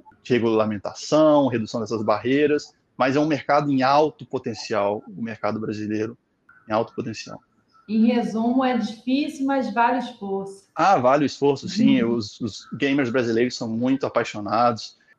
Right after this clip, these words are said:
Speaker 1: Ah, e, assim, você ainda consegue ver hoje, existem tantas empresas que veem Brasil com bons olhos, fazem as traduções dos jogos, disponibilizam em português, Brasil, não só com a dublagem, mas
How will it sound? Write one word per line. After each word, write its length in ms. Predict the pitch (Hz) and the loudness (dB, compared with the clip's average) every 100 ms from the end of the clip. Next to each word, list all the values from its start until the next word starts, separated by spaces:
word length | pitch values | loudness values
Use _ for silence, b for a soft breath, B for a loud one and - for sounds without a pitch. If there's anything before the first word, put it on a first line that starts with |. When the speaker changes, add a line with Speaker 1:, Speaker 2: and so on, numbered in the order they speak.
| _ | _
Speaker 1:
Ah, 220 | - 110 113 | -2 0 2
e, 320 | 127 135 139 | 4 4 4
assim, 400 | 135 - 135 113 - - | 2 -2 -6 -6 -14 -10
você 180 | 135 156 | -6 -2
ainda 140 | 165 185 | 0 0
consegue 400 | 160 175 170 143 | -2 0 2 2
ver 300 | 131 151 147 | 4 6 6
hoje, 320 | 135 151 131 | 6 4 0
existem 380 | 110 - 127 110 | -4 -4 -4 -2
tantas 600 | 147 165 143 127 - _ _ _ _ _ | 0 0 -2 -6 -16 _ _ _ _ _
empresas 340 | 123 131 143 - | -4 2 2 0
que 120 | 117 | -4
veem 340 | 107 147 170 | 0 0 2
Brasil 320 | 123 117 113 | 0 0 -4
com 140 | - 107 | -8 -6
bons 220 | 113 104 | -4 0
olhos, 260 | 123 123 - | 2 2 2
fazem 240 | 135 139 | 0 0
as 80 | - | -2
traduções 500 | 127 120 - 123 117 | -2 -2 -4 -4 -4
dos 100 | 104 | -2
jogos, 440 | 110 120 127 110 | 2 4 2 -2
disponibilizam 680 | - - 117 110 110 131 123 | -10 -8 -4 -2 0 0 0
em 60 | 110 | -6
português, 720 | 113 - 104 107 120 104 - | -8 -8 -4 0 0 0 -2
Brasil, 500 | 101 98 110 123 117 | -4 -2 0 2 2
não 160 | 123 | 0
só 160 | 143 143 | 0 0
com 140 | 147 | 0
a 20 | |
dublagem, 720 | 117 104 - 117 131 123 110 107 | -2 -4 -2 0 2 0 -4 -6
mas 220 | 110 - | -8 -14